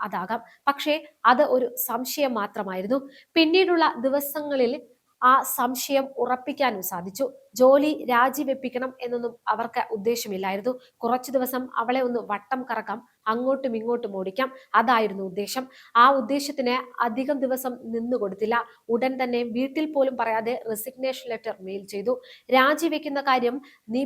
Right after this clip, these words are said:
പറഞ്ഞില്ലല്ലോ" എന്നും പറഞ്ഞ് ഇപ്പോഴും പിണങ്ങിയിരിക്കുന്ന സുഹൃത്തുക്കളുണ്ട്. ഒന്നിനും കഴിയുന്ന ഒരു മാനസികാവസ്ഥയിലായിരുന്നില്ല അന്ന് ഞാൻ എന്നേ പറയാനുള്ളൂ. അപ്പോൾ പറഞ്ഞു വന്നത് ഇത്രയും മാത്രം.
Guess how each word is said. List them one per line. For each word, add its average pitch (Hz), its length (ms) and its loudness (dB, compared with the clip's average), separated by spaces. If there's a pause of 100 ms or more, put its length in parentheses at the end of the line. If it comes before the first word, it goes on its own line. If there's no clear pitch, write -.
പറഞ്ഞില്ലല്ലോ" 277 760 0
എന്നും 247 280 -4
പറഞ്ഞ് 226 360 -4 (100)
ഇപ്പോഴും 285 520 -2
പിണങ്ങിയിരിക്കുന്ന 254 760 -4 (120)
സുഹൃത്തുക്കളുണ്ട്. 214 760 -4 (360)
ഒന്നിനും 262 440 0 (100)
കഴിയുന്ന 240 480 -2 (160)
ഒരു 233 220 0
മാനസികാവസ്ഥയിലായിരുന്നില്ല 233 1600 -2 (240)
അന്ന് 220 320 -4 (460)
ഞാൻ 247 300 2 (160)
എന്നേ 220 240 -6
പറയാനുള്ളൂ. 196 540 -2 (520)
അപ്പോൾ 254 280 8 (180)
പറഞ്ഞു 262 380 4
വന്നത് 240 320 0 (180)
ഇത്രയും 277 480 0
മാത്രം. 196 320 -2